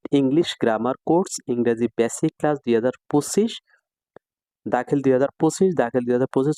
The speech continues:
অনলাইন ব্যাচ বাংলা, ইংরেজি তথ্য, স্পোকেন ইংলিশ গ্রাম-, আহ, প্লাস গ্রামার, ইমেইল লেখার সহজ পদ্ধতি, বাংলা দ্বিতীয় ফুল ক্লিপ, উম, ক্লাস।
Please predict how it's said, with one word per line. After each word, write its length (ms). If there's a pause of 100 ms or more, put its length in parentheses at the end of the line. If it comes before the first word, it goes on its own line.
অনলাইন 460
ব্যাচ 180 (140)
বাংলা, 420
ইংরেজি 320 (100)
তথ্য, 380 (160)
স্পোকেন 460
ইংলিশ 400
গ্রাম-, 360
আহ, 160 (120)
প্লাস 220 (120)
গ্রামার, 300 (680)
ইমেইল 340
লেখার 300
সহজ 240 (100)
পদ্ধতি, 480
বাংলা 300
দ্বিতীয় 760
ফুল 400
ক্লিপ, 360 (240)
উম, 100
ক্লাস। 320